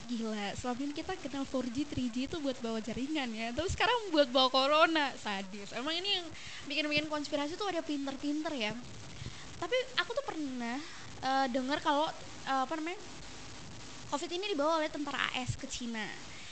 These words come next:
Nah, itu juga ada juga tuh konspirasi tentang,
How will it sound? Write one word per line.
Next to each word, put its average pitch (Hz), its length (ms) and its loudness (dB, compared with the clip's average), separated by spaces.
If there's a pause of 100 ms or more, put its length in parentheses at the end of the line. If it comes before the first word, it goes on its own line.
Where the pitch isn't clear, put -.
(100)
Nah, 240 160 -2
itu 285 160 0
juga 277 400 8
ada 262 320 2
juga 285 240 2
tuh 349 160 0
konspirasi 269 480 4
tentang, 294 400 0